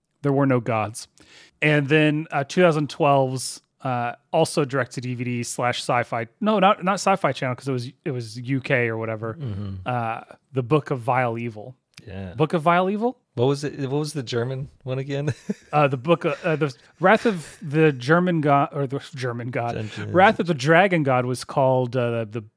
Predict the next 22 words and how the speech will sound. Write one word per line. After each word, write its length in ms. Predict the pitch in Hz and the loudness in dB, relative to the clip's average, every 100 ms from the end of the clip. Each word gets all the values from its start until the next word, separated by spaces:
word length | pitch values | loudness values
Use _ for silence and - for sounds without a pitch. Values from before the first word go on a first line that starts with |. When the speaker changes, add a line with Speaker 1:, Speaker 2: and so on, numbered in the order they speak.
| _ _ - | _ _ -12
Speaker 1:
Book 240 | 127 156 | 2 2
of 100 | 151 | 2
Elemental 680 | 147 143 143 135 139 135 139 _ - | 2 2 2 0 -2 -2 -6 _ -8
Might 340 | 127 139 139 | -2 -2 -2
or 60 | 147 | -8
something 260 | - 143 139 | -8 -6 -4
like 180 | 135 | -4
that, 240 | 139 131 127 _ _ | -6 -8 -10 _ _
or 80 | 120 | -6
Elemental 420 | 127 127 127 131 | -4 -4 -4 -6
Evil 420 | 123 127 127 127 127 _ _ | -4 -4 -4 -6 -8 _ _
in 320 | - 135 127 120 | -8 -6 -4 -4
the, 220 | 120 117 | -4 -4
uh, 340 | 113 107 107 - - | -4 -8 -12 -16 -8
the 100 | 131 | -4
wider 320 | 120 123 123 | 2 2 0
Speaker 2:
Book 120 | 113 | -4
of 60 | 110 | -4
Speaker 1:
release. 280 | 117 110 98 | -4 -4 -6
Speaker 2:
Vile 180 | 104 117 | -12 -16
Darkness, 360 | - 110 120 - | -16 -14 -14 -8
Speaker 1:
So, 320 | - 175 156 | 4 4 4